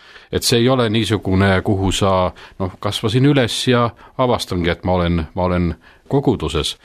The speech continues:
Et see oli niisugune paradigmavahetus minu meelest. Ja lisas ühe uue värvi ka Eesti kirikute maastikule. Ja see uus paradigmavahetus või,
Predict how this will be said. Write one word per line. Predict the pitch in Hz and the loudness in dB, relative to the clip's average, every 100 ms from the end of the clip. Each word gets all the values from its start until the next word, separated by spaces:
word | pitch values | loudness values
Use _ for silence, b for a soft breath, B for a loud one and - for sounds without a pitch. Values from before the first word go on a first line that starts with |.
| B B B | B B B
Et | - | 0
see | 160 | 2
oli | 147 135 | 2 2
niisugune | 139 131 120 123 123 | 2 2 2 2 2
paradigmavahetus | 120 170 151 90 80 80 82 82 - 87 | 2 2 0 0 -2 0 0 -2 -4 0
minu | 127 151 | 2 4
meelest. | 101 73 71 - - - - b b b b b b b - | 2 -2 -6 -8 -10 -14 -20 b b b b b b b -4
Ja | 104 104 107 | 2 2 4
lisas | 123 170 120 104 - - | 2 2 2 0 -2 0
ühe | 127 123 | 2 4
uue | 127 143 123 | 4 4 4
värvi | 156 156 90 73 - _ _ | 2 2 0 -4 -8 _ _
ka | - 101 | -2 0
Eesti | 107 110 - 127 120 120 | 2 2 0 0 0 0
kirikute | - 78 73 107 - 139 | -6 -4 -4 -6 -4 0
maastikule. | 147 131 - - - 69 - _ _ _ _ _ - | 2 0 -2 -6 -2 -2 -4 _ _ _ _ _ -2
Ja | 117 | 0
see | 123 | 2
uus | 151 175 - | 4 2 2
paradigmavahetus | 156 151 127 120 117 117 113 - 104 - | 0 2 0 0 0 2 0 -2 -6 -2
või, | 107 104 | 0 2